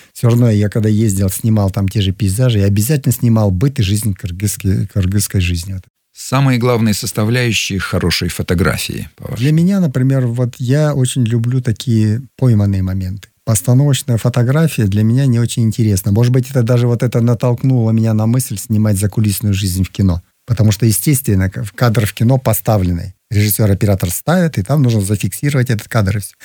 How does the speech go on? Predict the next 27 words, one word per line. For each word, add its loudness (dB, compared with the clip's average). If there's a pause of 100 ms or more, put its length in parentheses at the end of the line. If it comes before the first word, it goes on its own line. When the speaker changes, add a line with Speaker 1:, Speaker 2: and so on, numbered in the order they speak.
(140)
Speaker 1:
А -6
для 2
меня 4
было 2
интересно -2
как -8
раз -4
именно 0
пойманный. 2 (280)
Остановка 0
вот 0
этого 2
мгновения, 2
которое 0 (380)
раз, 0
его 2
уже 2
нету, 0
а -2
оно 2
вдруг -2
осталось 0
вот -6
у -4
тебя 0
в -6
кадре. -2